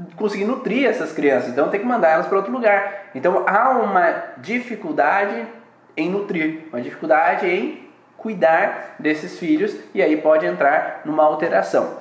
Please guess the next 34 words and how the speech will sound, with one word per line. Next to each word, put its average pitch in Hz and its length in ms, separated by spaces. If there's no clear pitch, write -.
A 131 80
Dani 151 220
coloca 175 360
aqui 170 200
também, 156 560
é, 127 680
que 180 100
podem 190 520
aparecer 151 880
essas 143 420
alterações 143 640
através 156 460
de 196 60
uma 196 180
síndrome 262 520
de 277 80
aniversário. 247 680
Então, 190 120
o - 40
que 349 100
que 302 80
é 269 40
uma 262 140
síndrome 202 480
de 180 100
aniversário? 156 640
É 143 220
que 120 460
a 127 160
minha 208 640
avó, 139 600
aos 139 320
vinte 208 420
anos, 127 560